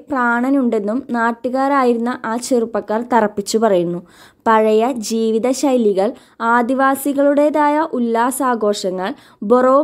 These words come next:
മൈതാനം, പഴയ ആചാരാനുഷ്ഠാനങ്ങൾ, മൂപ്പന്മാരുണ്ടാക്കിയ നിയമങ്ങൾ, അങ്ങനെ എല്ലാം അവരുടെ മാത്രം സ്വന്തമാണ്. ഇടിമിന്നൽ, ഇടിവെട്ട്, പ്രേതങ്ങളുടെ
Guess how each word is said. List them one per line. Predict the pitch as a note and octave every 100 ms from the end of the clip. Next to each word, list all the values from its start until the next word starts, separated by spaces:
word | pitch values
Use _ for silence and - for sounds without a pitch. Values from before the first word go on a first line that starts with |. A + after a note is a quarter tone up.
| D4+
മൈതാനം, | C4+ G#3+ G3+ G3 G3+ C4+ _ _ C4
പഴയ | B3+ C4 C#4+ - C#4 B3
ആചാരാനുഷ്ഠാനങ്ങൾ, | A#3 B3+ C4+ C#4 C#4 C4 - A#3 G3 G3+ G#3+ B3+ _ -
മൂപ്പന്മാരുണ്ടാക്കിയ | B3 C4 C4 C#4+ C#4+ D4 D4+ D4+ D4+ C#4+ D4+ C#4+
നിയമങ്ങൾ, | C#4 A#3+ A3 G#3+ G3+ A3+ -
അങ്ങനെ | A#3 A#3+ B3+ B3+ -
എല്ലാം | A#3+ A#3+ A#3 D4+ - A#3+
അവരുടെ | A3+ A3+ A#3+ C4+
മാത്രം | A#3+ G#3+ A#3 B3+ B3+
സ്വന്തമാണ്. | G#3+ G3+ A3 A3 F3 F3+ - _ - _
ഇടിമിന്നൽ, | D4 D4 E4+ F4 D#4+ D#4 D#4+ E4+ C4
ഇടിവെട്ട്, | B3 C#4 C#4 B3+ B3+ A#3+ -
പ്രേതങ്ങളുടെ | C4 A#3+ A#3 A#3 B3+ B3+ C4+ C#4